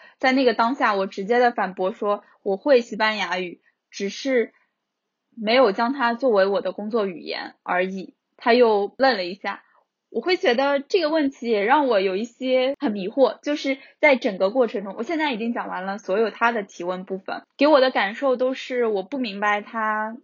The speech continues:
这一些问题的意图何在。我能，呃，除了离职原因这一部分我是能理解的，但是由于他太冒犯了，所以我也不能理解他后续的追问是在说什么。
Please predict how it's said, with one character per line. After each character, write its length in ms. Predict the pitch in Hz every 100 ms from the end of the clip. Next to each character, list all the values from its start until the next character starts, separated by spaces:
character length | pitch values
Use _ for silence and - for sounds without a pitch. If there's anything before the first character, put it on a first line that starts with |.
| _ -
这 140 | 269
一 100 | 240
些 260 | 233 262 254
问 200 | 269 240
题 120 | 220
的 120 | 214
意 140 | 254
图 180 | 240 -
何 160 | 190 175
在。 280 | 202 202 -
我 120 | 208
能， 200 | 220 285 269
呃， 220 | 240 247
除 240 | 240 220
了 280 | 254 302 294 - - _ _ _ _
离 160 | - 262
职 120 | 294
原 240 | 277 226
因 140 | 269 277
这 140 | 277
一 40 | 214
部 140 | 214
分 160 | 220 190
我 100 | 185
是 140 | 240
能 180 | 202 190
理 140 | 196
解 160 | 208 -
的， 180 | 101 -
但 180 | 254 269
是 540 | - 247 240 226 208 _ _
由 220 | 214 233
于 60 | 277
他 160 | 302
太 180 | 302 339
冒 240 | 277 320 285
犯 180 | 262
了， 160 | 233 196
所 220 | 214 214
以 100 | 240
我 220 | 220 208
也 120 | 247 196
不 160 | -
能 180 | 226 214
理 100 | 208
解 160 | 208 190
他 160 | 233
后 180 | 233 240
续 140 | 233 208
的 160 | 196
追 140 | 202 226
问 280 | 247 202
是 140 | 214 233
在 180 | 208 208
说 200 | 247 247
什 100 | -
么。 160 | -